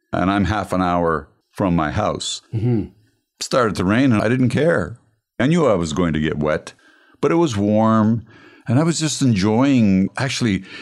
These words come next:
Speaker 1: I stood under a tree and let the water fall from the leaves onto my head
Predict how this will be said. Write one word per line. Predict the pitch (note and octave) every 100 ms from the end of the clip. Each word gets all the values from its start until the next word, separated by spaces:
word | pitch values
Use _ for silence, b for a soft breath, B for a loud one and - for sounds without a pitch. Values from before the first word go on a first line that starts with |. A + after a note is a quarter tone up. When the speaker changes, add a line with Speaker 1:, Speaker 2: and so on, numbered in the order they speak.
| B B B _ _ -
Speaker 1:
I | G2
stood | - D3+ C#3
under | B2 G2
a | E2
tree | - - G#2+ B2+ F#2 D2+ -
and | E2 E2
let | G2 -
the | F2 D#2+
water | D2+ E2 F#2 F2+ D#2
fall | - F2 F2+
from | - F2+
the | D#2
leaves | D2 E2+ G2 F#2 F2
onto | E2 D#2+
my | D#2 D2+
head | E2 F#2+ D#2+